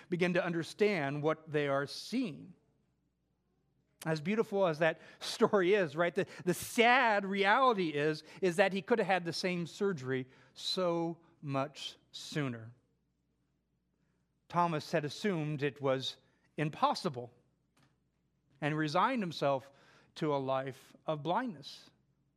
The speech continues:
In reality, he could experience that gift of sight many decades earlier.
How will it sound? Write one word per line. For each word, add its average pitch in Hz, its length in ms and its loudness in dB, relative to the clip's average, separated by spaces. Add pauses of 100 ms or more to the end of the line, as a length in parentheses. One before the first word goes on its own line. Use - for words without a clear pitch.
(880)
In 143 60 -6
reality, 143 340 0
he 131 80 -6
could 143 140 -4
experience 160 540 -4
that 120 200 -4
gift 151 320 -4 (300)
of 131 160 -4
sight 143 420 0 (260)
many 160 300 -2
decades 135 640 -4 (500)
earlier. 120 400 -2